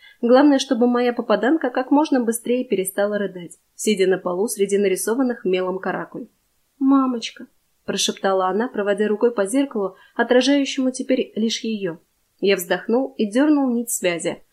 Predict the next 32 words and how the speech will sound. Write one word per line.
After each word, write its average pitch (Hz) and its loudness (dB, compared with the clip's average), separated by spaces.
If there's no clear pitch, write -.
а 202 0
то 233 6
наш 294 2
Альфа 294 2
что-то 254 -2
не 294 4
очень 240 -2
шевелится. 202 -2
Но, 214 4
кажется, 190 -2
перестарался. 190 -6
Дверь 208 0
тут 190 0
же 185 -2
распахнулась, 233 -2
и - -4
в - -14
комнату 269 2
влетел 240 0
растрепанный 214 -2
мужчина, 180 -4
нервно 208 4
оглядываясь 196 -4
по - -10
сторонам. 202 -4
Его 196 0
волосы, 208 2
видимо, 196 -2
встали 208 0
дыбом 185 -2
вместо 185 -4
шерсти, 185 -4